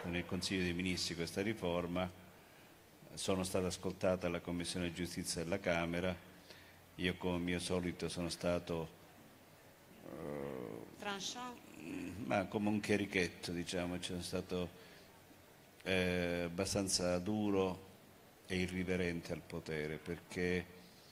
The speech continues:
Speaker 1: per, io ne ho visti tutti i colori nella mia vita, sono in magistratura dell'ottantasei, ma non avevo mai letto una cosa così devastante come il termine improcedibilità.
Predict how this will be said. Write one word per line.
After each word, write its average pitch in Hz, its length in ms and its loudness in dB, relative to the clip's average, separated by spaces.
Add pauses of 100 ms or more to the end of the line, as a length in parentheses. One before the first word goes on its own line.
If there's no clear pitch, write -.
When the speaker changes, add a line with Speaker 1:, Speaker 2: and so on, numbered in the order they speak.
(360)
Speaker 1:
per, 95 300 4
io 92 320 2 (140)
ne 95 140 0
ho 92 60 2
visti 90 360 -2
tutti 90 280 -4
i 87 40 -10
colori 87 380 2
nella 80 160 -2
mia 82 160 0
vita, 82 340 -2
sono 85 260 -2
in 85 80 0
magistratura 90 560 0
dell'ottantasei, 87 840 2 (640)
ma 90 380 4
non 90 160 2
avevo 90 220 2
mai 92 240 2
letto 87 320 0
una 80 160 0
cosa 82 400 -2
così 80 600 -2
devastante 78 920 -2
come 82 320 -2 (440)
il 90 200 -2
termine 92 360 4
improcedibilità. 87 1400 0